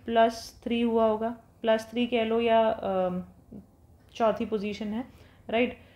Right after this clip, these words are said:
डी के बाद डी, अ, ई, एफ, जी, एच, चार प्लस फ़ोर हुआ है। आई के बाद अब क्या हुआ है? ए, बी, सी, डी, ई, एफ, जी, एच, आई, जे, के, एल, एम,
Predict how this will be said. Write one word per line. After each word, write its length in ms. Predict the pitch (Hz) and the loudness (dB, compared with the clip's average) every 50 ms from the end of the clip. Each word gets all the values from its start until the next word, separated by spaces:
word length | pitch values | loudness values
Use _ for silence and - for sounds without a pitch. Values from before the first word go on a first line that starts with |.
| _ _ - | _ _ -6
डी 220 | 196 220 254 247 254 | -2 -2 0 0 2
के 100 | 269 254 | 0 2
बाद 280 | 247 247 247 214 - - | 2 2 2 0 -2 -6
डी, 360 | 190 202 233 247 277 294 - - - - | -4 -2 0 0 0 -2 -6 -10 -8 -2
अ, 340 | 202 202 202 202 202 202 202 202 - - - - - - | 0 2 4 4 4 4 2 0 -4 -12 -20 -14 -8 -2
ई, 240 | 240 247 254 - - | -2 0 0 0 0
एफ, 260 | 214 226 247 240 - | 0 0 0 0 -2
जी, 340 | 185 170 175 214 233 247 240 - - - | -8 -4 -2 0 0 0 -2 -4 -2 0
एच, 500 | 220 214 208 214 - - - - - - - _ - - _ _ - - - - - - - _ - - | 0 0 0 -4 -12 -16 -16 -16 -18 -20 -20 _ -20 -20 _ _ -20 -20 -20 -20 -20 -20 -20 _ -20 -10
चार 460 | - - 226 214 214 220 220 - - - - - | 0 4 4 6 6 4 4 0 -6 -14 -6 -2
प्लस 280 | 220 214 214 214 - - | -2 -2 -2 -2 -6 -4
फ़ोर 200 | 214 208 214 214 | -2 0 0 0
हुआ 180 | 220 214 208 | 2 0 0
है। 200 | 208 208 - - - | 0 0 -2 -2 0
आई 220 | 208 208 220 233 | 2 2 2 2
के 140 | 233 - 247 | 0 0 -2
बाद 220 | 226 233 233 226 226 | 2 2 2 2 2
अब 80 | 226 | 0
क्या 200 | 226 - 226 220 | -2 -4 -2 -2
हुआ 180 | 214 214 214 214 | 0 0 2 0
है? 120 | 220 - - | 0 -2 -2
ए, 120 | 220 214 | -4 -4
बी, 100 | 196 214 | -4 -4
सी, 120 | 208 226 | -6 -6
डी, 80 | 214 214 | -8 -8
ई, 180 | 214 214 208 208 | -6 -6 -4 -4
एफ, 120 | 202 196 | -4 -4
जी, 60 | 202 | -4
एच, 200 | 208 208 208 - - | -6 -6 -6 -6 -4
आई, 260 | 185 180 196 254 349 - - - _ _ - - - - - | -2 -2 0 -2 -2 -4 -10 -20 _ _ -20 -20 -20 -16 -10
जे, 240 | 170 196 226 240 247 | -4 0 2 2 2
के, 240 | 247 - 247 240 254 | 2 0 2 2 2
एल, 380 | 247 254 - 208 214 233 240 240 - | 2 2 0 2 2 2 2 0 -2
एम, 280 | 220 208 214 233 240 240 | -4 -4 -2 -2 -2 -4